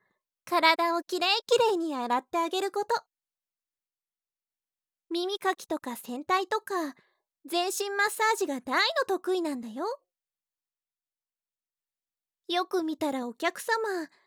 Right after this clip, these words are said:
なんだか洗いがいのある体つきしてるね。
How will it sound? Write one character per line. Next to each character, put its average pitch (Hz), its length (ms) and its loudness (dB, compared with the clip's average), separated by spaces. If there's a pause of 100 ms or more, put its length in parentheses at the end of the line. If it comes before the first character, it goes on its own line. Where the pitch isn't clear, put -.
(520)
な 311 260 4
ん 330 100 -6
だ 330 100 2
か 262 240 -8
洗 262 240 -2
い 370 60 -6
が 403 160 2
い 427 60 -2
の 415 100 0 (100)
あ 415 40 2
る 403 100 0
体 277 400 -4
つ - 120 -14
き 294 140 -8
し - 100 -6
て 294 140 -4
る 285 100 -6
ね。 294 120 -6